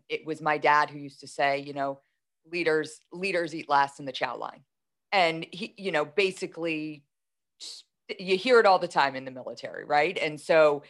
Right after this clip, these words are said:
and I remember when we were starting the Travis Manion Foundation, my mom was, this is at the time we had maybe five or six employees and we were just starting to have titles to, as opposed to just a group of people working, we started to break it into, like, "Okay, you're in charge of this and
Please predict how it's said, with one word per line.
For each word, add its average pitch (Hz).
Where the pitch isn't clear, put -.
and 185
I 180
remember 180
when 175
we 160
were 151
starting 160
the 151
Travis 147
Manion 240
Foundation, 143
my 175
mom 170
was, 151
this 180
is 165
at 160
the 160
time 156
we 147
had 147
maybe 147
five 170
or 160
six -
employees 151
and 147
we 147
were 147
just 151
starting 147
to 143
have 143
titles 170
to, 139
as 170
opposed 165
to 151
just 160
a -
group 160
of 151
people 165
working, 156
we 151
started 156
to -
break 160
it 156
into, 151
like, 143
"Okay, 190
you're 175
in 180
charge 156
of 147
this 240
and 143